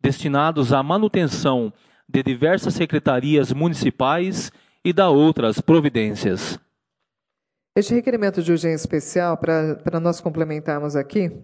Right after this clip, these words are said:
Speaker 2: a autorização para aprovar a abertura de créditos adicionais suplementares é da ordem de nove milhões quinhentos e doze mil e sessenta e seis reais e quarenta e cinco centavos,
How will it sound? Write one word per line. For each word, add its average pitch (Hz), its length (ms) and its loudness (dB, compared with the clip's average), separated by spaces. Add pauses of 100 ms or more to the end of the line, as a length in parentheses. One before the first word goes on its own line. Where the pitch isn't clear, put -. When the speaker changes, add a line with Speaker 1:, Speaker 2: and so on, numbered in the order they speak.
(100)
Speaker 2:
a 147 80 -2
autorização 160 1080 -2
para 147 1000 -2 (680)
aprovar 147 1080 -4
a 147 120 -4
abertura 151 420 -2
de 147 100 -6
créditos 139 400 -4
adicionais 139 500 -4
suplementares 160 760 -2
é 170 80 2
da 165 140 0
ordem 160 280 0
de 151 140 -2
nove 175 380 0
milhões 190 800 -2
quinhentos 156 540 -2
e 151 40 0
doze 151 360 0
mil 175 400 0
e 190 60 2
sessenta 160 420 -2
e 156 80 0
seis 151 280 -2
reais 160 360 0
e 170 40 -2
quarenta 170 400 -2
e 175 60 2
cinco 147 300 -8
centavos, 190 680 -2